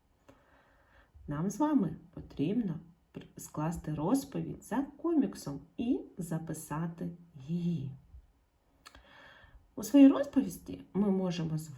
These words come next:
вами використовувати такі слова зі словникової скарбниці. Поверталися зі школи, вирішили налякати. Причаїлися в кущах, почали подавати страшні звуки,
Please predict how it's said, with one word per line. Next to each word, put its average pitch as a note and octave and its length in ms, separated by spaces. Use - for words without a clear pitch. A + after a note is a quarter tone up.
вами A#3 440
використовувати F#3 1200
такі D3 320
слова D#3+ 560
зі G3 140
словникової E3 840
скарбниці. C#3+ 1000
Поверталися D#4 680
зі C3+ 160
школи, A3+ 500
вирішили D#3 600
налякати. D#3+ 920
Причаїлися C4+ 760
в - 120
кущах, - 600
почали F#3 380
подавати E3 540
страшні E3 420
звуки, B3+ 440